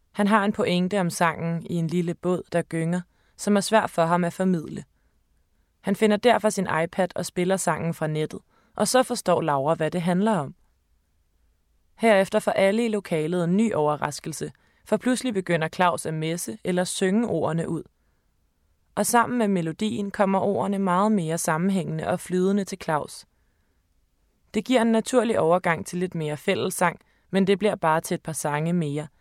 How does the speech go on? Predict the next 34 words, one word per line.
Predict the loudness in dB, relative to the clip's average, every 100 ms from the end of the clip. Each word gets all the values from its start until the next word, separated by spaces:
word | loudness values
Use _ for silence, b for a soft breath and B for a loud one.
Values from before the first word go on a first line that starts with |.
| _ _
inden | 2 2 2
det |
er | -4
tid | -4 -4
til | 0 2
at | 2
runde | 0 -2
af | -4 -6
for | -8
i | -6
dag. | -6 -6 -10 _ _ _ _ _ _ _ 0
Der | 4
udveksles | 4 4 2 0 -2 -2
store | 2 4 4 2
smil, | 2 0 0 -4 -10 -8 0
high | 2 2
fives | 2 2 0 -2
og | -2
håndtryk | 0 0 -2 -4
til | -2
afsked. | 0 0 -2 -6 -8 -8 _ _ _ _ -4
Vi |
ses | 0 0 0
på | -4
torsdag, | -2 0 0 -4 -6 -8 _ _ _
for | 0 0
fuld | 2 0
musik | 0 -4 -2 -2 -2
og | -2
til | 0
masser | 2 2 0
af | 0 -2
sang. | -4 -6 -10 -16 _ _ _ _ _ _ _ _ _ _ _ _ _ _ _ _
Sang, | -8 0 2 2